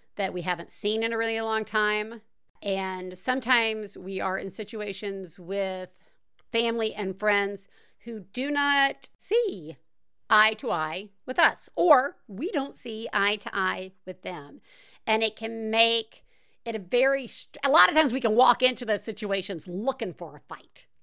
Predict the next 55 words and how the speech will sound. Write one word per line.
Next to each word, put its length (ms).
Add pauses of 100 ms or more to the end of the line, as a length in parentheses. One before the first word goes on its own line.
<laughs> 80 (600)
expecting 680
a 60
fight. 400 (500)
And 380
I 80
don't, 460 (760)
I 120
don't 100
know 120
how 180
to 80
avoid 400
that. 320 (340)
The 100
pandemic 560
is 140
nice 300
'cause 160
maybe 260
we 100
can 140
still 260
just 520 (320)
say 240
we're 160
hiding 360
from 180
the 60
pandemic 600
and 120
we 100
don't 280
have 160
to 60
go 140
to 80
family 340
Thanksgivings, 680
but 160
I 80
know 200
a 20
lot 200
of 100
people 260
will 200
be. 200
And 120
I 60
just 220
want 180
you 80
to 80
know 340